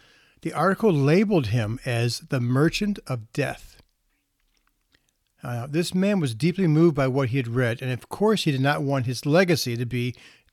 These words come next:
being the Merchant of Death. So from that day forward, he used that as being an epiphany.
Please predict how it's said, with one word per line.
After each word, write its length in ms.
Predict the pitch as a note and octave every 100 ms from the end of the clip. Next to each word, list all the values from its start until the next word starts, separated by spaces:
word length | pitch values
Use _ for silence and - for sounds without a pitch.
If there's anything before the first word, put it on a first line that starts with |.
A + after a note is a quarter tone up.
| _ B3+ D#3+
being 220 | D3 C#3
the 60 | B2+
Merchant 380 | B2+ B2 B2
of 100 | A#2+
Death. 320 | A2 A#2 - _ _ _ _ _ _ _ _ _ _ _ -
So 160 | -
from 200 | C#3+ C3+
that 280 | C3+ E3+ G3+
day 220 | - F#3
forward, 480 | F3+ - B2 G#2 A#2 -
he 100 | C#3
used 280 | D3 D3+
that 160 | D3+ D#3
as 160 | C#3 -
being 320 | D3 C3+ D3
an 100 | D3+
epiphany. 640 | C#3 - G#3 - C#3+ B2